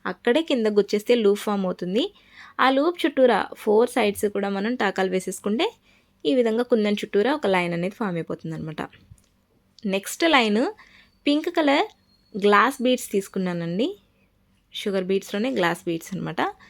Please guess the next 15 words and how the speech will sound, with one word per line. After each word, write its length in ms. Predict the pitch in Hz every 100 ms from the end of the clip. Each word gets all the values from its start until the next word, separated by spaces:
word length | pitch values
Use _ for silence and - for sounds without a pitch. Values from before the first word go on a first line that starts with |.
| - - - -
దీంతో 400 | 247 294 302 339
ఇంకొక 340 | - 247 247 226
లైన్ 260 | 226 202
అనేది 260 | 196 190 190
మనం 240 | 190 208 381 - -
కుట్టేసుకోవాలి. 640 | 240 175 165 - 156 156 - _ _ _ _ _ _ _ _ _
So 180 | - 208 185 185 214 - - - -
కంప్లీట్ 360 | 240 269 302
అయిపోయిన 280 | 262 214 190
తర్వాత 220 | 180 175 247
దీనిపైన 440 | 233 226 208 202 233
గ్లూ 200 | 208 202
డాట్ 220 | 202 180
పెట్టుకుని 400 | 175 170 - 202 370 _ _
దానికి 480 | 208 196 190 208 262